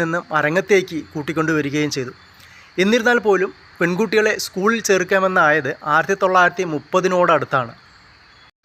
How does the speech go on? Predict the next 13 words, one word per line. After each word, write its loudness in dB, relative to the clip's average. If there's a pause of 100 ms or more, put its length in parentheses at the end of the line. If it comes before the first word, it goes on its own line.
(140)
ആയിരത്തി 0
തൊള്ളായിരത്തി 2
ഇരുപത്തി 0
ഒമ്പതിലാണ് 2
വി -2
ടിയുടെ 2
പ്രശസ്ത -4
നാടകമായ 4 (100)
അടുക്കളയിൽ -2
നിന്നും -4
അരങ്ങത്തേക്ക് -2 (100)
പുറത്തു -4
വന്നത്. -8